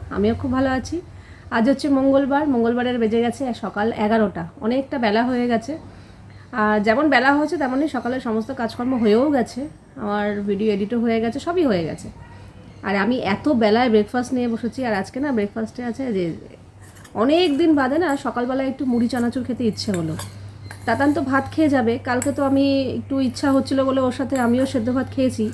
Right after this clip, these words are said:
কিন্তু সকালবেলা ভাত খেতে ঠিক ভালো লাগে না আর চাইও না,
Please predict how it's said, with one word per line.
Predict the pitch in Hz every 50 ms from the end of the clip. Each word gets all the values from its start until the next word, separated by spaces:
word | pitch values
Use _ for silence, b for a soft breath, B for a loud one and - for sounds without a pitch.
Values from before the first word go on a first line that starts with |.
| - -
কিন্তু | 254 233 214 254 254 233 240
সকালবেলা | 202 - 214 208 214 214 220 220 226
ভাত | 220 226 214 208 208 -
খেতে | 220 214 226
ঠিক | 202 - - - - 233 196
ভালো | 202 202 202
লাগে | 202 196 190 190
না | 196 202 247 - B B B B B B B - - - -
আর | 220 220
চাইও | - 285 233 220 240 240 226
না, | 214 208